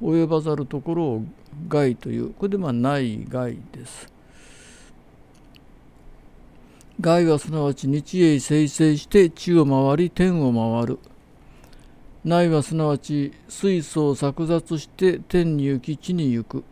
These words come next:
生成の気は才をなす。錯雑の変は運をなす。この運は季節の運行とかそういうものですね。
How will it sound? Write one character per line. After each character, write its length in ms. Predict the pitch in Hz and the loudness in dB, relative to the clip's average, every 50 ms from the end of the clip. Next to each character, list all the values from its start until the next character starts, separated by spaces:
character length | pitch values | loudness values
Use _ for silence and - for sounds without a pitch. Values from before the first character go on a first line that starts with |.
| - _ - | -20 _ -16
生 320 | - - - 170 170 175 | -8 0 2 4 4 4
成 240 | 160 - 170 175 170 | 4 2 0 0 0
の 140 | 165 160 139 | 0 -2 -4
気 120 | - - | -4 0
は 140 | 160 160 151 | 0 2 2
才 320 | 135 - 175 185 185 175 156 | 2 0 -2 0 2 2 2
を 80 | 139 | 2
な 140 | 127 127 120 | 0 0 -2
す。 140 | 107 - - | -4 -6 -12
錯 420 | 127 - - - 135 127 - 170 151 | -16 -14 -10 -8 -8 -6 -6 -4 -2
雑 260 | 151 147 143 - 156 | -2 -2 -2 -4 -6
の 120 | 151 147 | -4 -2
変 260 | 131 139 151 151 143 139 | -2 -2 0 0 0 0
は 160 | 139 139 139 156 | -2 -2 -4 -4
運 380 | 170 165 180 190 175 156 139 120 | -2 0 0 0 0 -2 -2 -2
を 60 | 117 | -2
な 200 | 113 117 113 113 | -2 -4 -4 -6
す。 380 | 110 - - - - - - - - - - - - - - - - - - - - - - - - - - - - - - - - - - - - - - | -8 -12 -16 -18 -18 -20 -20 -20 -20 -20 -20 -20 -20 -20 -20 -20 -20 -20 -20 -20 -20 -20 -20 -20 -20 -20 -20 -20 -20 -20 -20 -20 -20 -20 -20 -20 -20 -16 -4
こ 120 | - 214 | 0 2
の 100 | 226 226 | 2 4
運 120 | 240 269 269 | 2 2 2
は 120 | 220 156 | 0 0
季 100 | - - | -2 -2
節 260 | - 269 285 - 294 | -4 -4 -4 -2 -2
の 140 | 226 180 156 | 0 0 2
運 220 | 151 151 156 156 147 | 2 0 0 -2 -4
行 260 | - - 175 175 175 | -2 0 0 0 0
と 120 | - 151 | -2 -4
か 140 | 131 135 123 | -4 -4 -6
そ 200 | - - 175 180 | -6 -4 -4 -4
う 40 | 196 | -4
い 40 | 208 | -4
う 40 | |
も 120 | 208 208 220 | -4 -4 -4
の 140 | 226 240 226 | -4 -4 -6
で 140 | 190 127 | -6 -8
す 140 | 113 - - | -10 -12 -12
ね。 300 | 170 175 180 180 180 175 | -10 -10 -10 -10 -10 -12